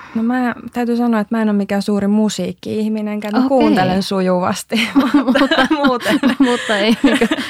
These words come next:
Speaker 2: herätä sellaisia suuria intohimoja.
Speaker 1: <laughs> Joo, ei valitettavasti. Kyllä mä oon joskus soittanutkin jotain, mutta ehkä sitten muut harrastukset on vienyt,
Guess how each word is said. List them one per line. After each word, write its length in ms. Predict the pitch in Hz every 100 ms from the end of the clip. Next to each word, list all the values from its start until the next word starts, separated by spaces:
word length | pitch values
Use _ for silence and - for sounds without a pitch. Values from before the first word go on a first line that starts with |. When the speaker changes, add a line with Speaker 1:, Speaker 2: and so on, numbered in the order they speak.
| -
Speaker 2:
herätä 360 | 220 208 202 202
sellaisia 280 | 220 208
suuria 480 | 202 240 214 202 190
intohimoja. 800 | 196 214 202 196 233 240 262 254 262
Speaker 1:
<laughs> 40 | 269
Joo, 420 | 240 226 208 196 214
ei 260 | 240 233 208
valitettavasti. 760 | 208 196 185 - 196 190 -
Kyllä 200 | 208 240
mä 80 | 233
oon 80 | 233
joskus 360 | 220 - 208
soittanutkin 680 | - 190 185 170 175 - 180
jotain, 380 | 175 175 175 170
mutta 380 | 180 - 190 - - _
ehkä 280 | - 208 -
sitten 320 | 202 202 202
muut 300 | 202 202 185
harrastukset 880 | 156 175 170 170 - 165 - 165 156
on 160 | 156 160
vienyt, 340 | 160 156 160